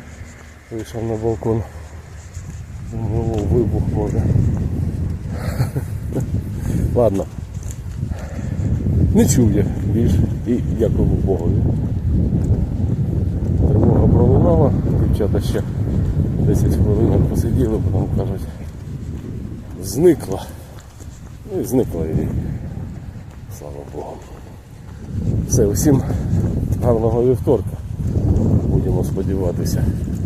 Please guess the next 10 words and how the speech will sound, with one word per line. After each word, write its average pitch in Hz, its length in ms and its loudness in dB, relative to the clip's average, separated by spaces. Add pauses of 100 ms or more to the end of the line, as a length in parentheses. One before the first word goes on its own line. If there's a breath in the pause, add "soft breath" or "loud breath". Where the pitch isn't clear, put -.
(880)
Як 76 200 -6
кажу, 85 140 -4 (120)
після - 280 -2
морозу 95 420 0
прийде 92 420 0 (960)
тепло, 131 380 0 (920 loud breath)
а 98 40 -8 (100)
після 104 260 -6
війни, 110 360 -2 (560 loud breath)
війни 113 320 2